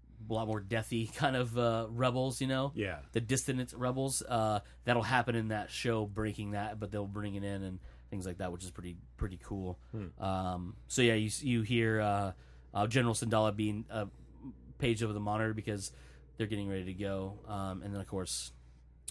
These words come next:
Speaker 1: when the battle happens over Scarif, you see the, the ghost jump in next to, uh, the Kalmarian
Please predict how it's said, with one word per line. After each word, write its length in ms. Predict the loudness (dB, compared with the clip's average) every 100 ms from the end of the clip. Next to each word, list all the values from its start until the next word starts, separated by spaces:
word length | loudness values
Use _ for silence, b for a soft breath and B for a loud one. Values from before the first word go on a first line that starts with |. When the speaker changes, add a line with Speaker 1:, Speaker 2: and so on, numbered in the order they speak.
| -8
Speaker 1:
when 160 | -8 -6
the 60 |
battle 240 | -4 -2 -2
happens 280 | -4 -4 -6
over 280 | -6 -6 -10 b b b
Scarif, 460 | -6 2 4 4 0 -4
you 120 | -6
see 320 | -2 0 0
the, 160 | 0 -2 -10 -2
the 100 | 0
ghost 360 | 2 2 2 -2
jump 360 | 0 4 4 4
in 220 | 2 2
next 340 | 0 -2 -4 0
to, 340 | 0 0 -2 b b b
uh, 360 | -2 0 0 -2
the 340 | -2 -2 -4 -4
Kalmarian 580 | 2 2 2 0 -2 -6